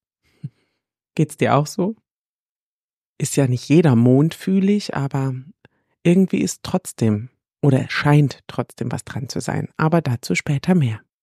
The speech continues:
Die Mondphasen entstehen übrigens durch die relative Position von Sonne, Erde und Mond zueinander.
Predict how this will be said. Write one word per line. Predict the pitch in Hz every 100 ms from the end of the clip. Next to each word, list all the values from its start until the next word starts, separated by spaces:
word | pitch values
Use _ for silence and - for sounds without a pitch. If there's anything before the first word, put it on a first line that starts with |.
| _ _ _ _ _ _ _ _ _ _ -
Die | 196
Mondphasen | 202 254 - 180 190 202
entstehen | 175 - 175 180
übrigens | - - 190 180 -
durch | 156
die | - 139
relative | 147 190 - 175 165
Position | - 156 147 135 - 180 208
von | - 131
Sonne, | 127 156 170
Erde | 135 143 151
und | 143 135
Mond | 143 139 - -
zueinander. | - 170 113 101 101 117